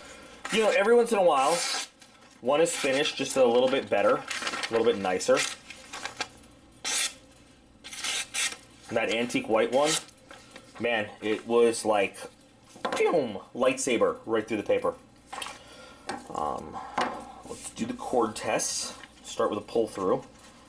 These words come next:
Wow, that was, that was pretty nice. God, I hope I got it on camera. I'm always, you know, always looking at the knife and never looking at the view screen on the camera when I do these. All right, ready?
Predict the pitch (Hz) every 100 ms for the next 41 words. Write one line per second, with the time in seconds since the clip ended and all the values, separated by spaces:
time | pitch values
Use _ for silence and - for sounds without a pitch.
0 | - - - - - - - - - -
1 | - - _ - - _ - - - -
2 | - - - - - - - - _ -
3 | - - - - - - - - - -
4 | - - - - - - - - - 101
5 | 90 90 - - 95 98 - - 110 107
6 | 104 - 110 101 98 104 107 98 90 -
7 | 101 90 - - - 120 131 143 139 -
8 | 147 131 113 131 131 143 139 131 120 123
9 | 117 107 107 117 123 123 113 107 95 107
10 | 110 - 101 90 92 92 104 98 95 87
11 | 85 90 87 82 - - - - - -
12 | - - - - - - - 73 - 92
13 | 120